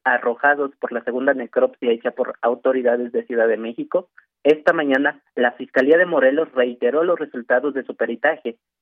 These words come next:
que Ariadna murió por una broncoaspiración y no por feminicidio. Esto ocurre luego de que Claudia Sheinbaum acusara al fiscal de Morelos de encubrir el feminicidio de Ariadna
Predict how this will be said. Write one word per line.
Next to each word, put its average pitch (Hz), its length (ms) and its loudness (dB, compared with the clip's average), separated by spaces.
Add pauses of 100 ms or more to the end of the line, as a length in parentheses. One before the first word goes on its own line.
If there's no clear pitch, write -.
que 123 80 4
Ariadna 135 520 2
murió 127 360 -2
por 131 140 -2
una 131 220 0
broncoaspiración 131 1040 -2
y 127 80 -4
no 110 180 -2
por 120 160 -2
feminicidio. 120 720 -2 (400)
Esto 135 220 4
ocurre 147 360 6
luego 139 240 4
de 131 140 0
que 117 120 -10
Claudia 127 400 0
Sheinbaum 135 600 0
acusara 123 440 0
al 131 80 -2
fiscal 117 340 -4
de 117 100 0
Morelos 123 420 2
de 120 80 -2
encubrir 123 460 -2
el 123 140 -6
feminicidio 120 680 -2
de 113 100 4
Ariadna 123 560 0